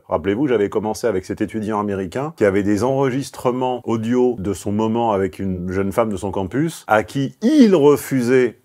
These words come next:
ses avances. Elle avait finalement réussi à le faire virer en prétendant que même en ayant enregistré des heures et des heures, en fait, il serait revenu derrière pour profiter d'elle, alors qu'en fait, on entend tout l'enregistrement qu'elle était saoule comme une vache et que c'était lui qui refusait ses avances. Ce sera un retour au dogme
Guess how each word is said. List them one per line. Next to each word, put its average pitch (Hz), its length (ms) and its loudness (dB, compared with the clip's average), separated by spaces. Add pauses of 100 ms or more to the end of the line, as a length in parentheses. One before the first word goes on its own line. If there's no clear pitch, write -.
(120)
ses 87 300 -2
avances. 113 560 0
Elle 107 160 2
avait 104 340 2
finalement 127 600 -2
réussi 123 420 0
à 123 60 6
le 113 80 -2
faire 104 240 0
virer 113 380 0
en 127 120 -2
prétendant 127 600 -2
que 120 120 -2
même 180 440 2
en 170 120 0
ayant 156 280 0
enregistré 123 720 -2
des 95 260 -6
heures 123 160 2
et 104 60 0
des 104 180 -4
heures, 135 220 2
en 107 60 -6
fait, 151 220 0
il 120 160 -4
serait 120 340 -2
revenu 135 600 2
derrière 151 880 4
pour 113 180 -2
profiter 113 440 0
d'elle, 147 180 4
alors 110 180 4
qu'en - 80 -10
fait, 131 160 -4
on 107 60 -2
entend 104 240 0
tout 131 140 -6
l'enregistrement 117 560 -2
qu'elle 104 180 -2
était 104 220 -6
saoule 123 240 -6
comme 98 200 -2
une 95 120 -6
vache 139 260 2
et 92 80 -8
que - 80 -16
c'était 110 240 0
lui 123 300 0
qui 113 160 -6
refusait 107 340 -6
ses 107 200 -2
avances. 101 320 0
Ce - 60 -14
sera - 140 -2
un 113 80 2
retour 139 480 0
au 127 80 2
dogme 160 480 0